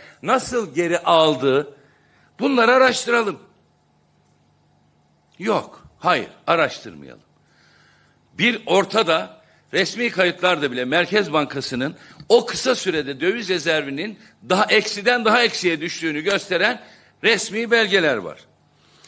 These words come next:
Bir avuç zengine kıyak yapıldı, fakirden alınıp. Bu Erdoğan'ın icadı. Her gün bir icat yaptı bu ara biliyorsunuz. Önce dedi ki dövizi T L'ye çevirin.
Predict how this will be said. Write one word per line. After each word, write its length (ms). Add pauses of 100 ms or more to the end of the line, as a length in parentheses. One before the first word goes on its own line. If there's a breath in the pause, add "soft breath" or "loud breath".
(180 soft breath)
Bir 180
avuç 340
zengine 600
kıyak 460
yapıldı, 460
fakirden 640
alınıp. 440 (1200 soft breath)
Bu 100
Erdoğan'ın 560
icadı. 720 (1000)
Her 140
gün 240
bir 80
icat 400
yaptı 340
bu 100
ara 220
biliyorsunuz. 460
Önce 340
dedi 220
ki 200
dövizi 380
T 300
L'ye 240
çevirin. 460